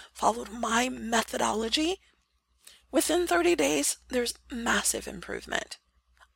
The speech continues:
Massive. She's not back to the way that she was, but she is starting to like you again.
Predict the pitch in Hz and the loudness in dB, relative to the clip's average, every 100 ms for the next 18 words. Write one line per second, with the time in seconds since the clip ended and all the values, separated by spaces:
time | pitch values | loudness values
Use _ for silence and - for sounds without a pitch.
0 | - 269 233 202 - - - - _ - | -12 6 8 8 2 0 -2 -8 _ -20
1 | - - 330 311 330 - - 277 294 330 | -10 -2 0 8 10 10 6 4 8 8
2 | 370 - 381 359 339 339 - - 349 233 | 6 -2 0 2 2 2 0 -2 2 2
3 | 202 285 - - 302 427 403 185 82 - | 2 0 -6 -8 0 8 8 8 4 0
4 | - _ _ _ _ _ _ _ _ - | -8 _ _ _ _ _ _ _ _ 10
5 | - - 392 294 - - _ _ - 240 | 12 12 10 6 2 -8 _ _ 2 2
6 | - 240 226 214 208 - 233 208 214 _ | 4 2 0 -2 -2 -4 -4 -8 -10 _
7 | - 285 277 294 311 - 247 190 - - | -6 0 2 4 2 -2 -6 -4 0 2
8 | - | 0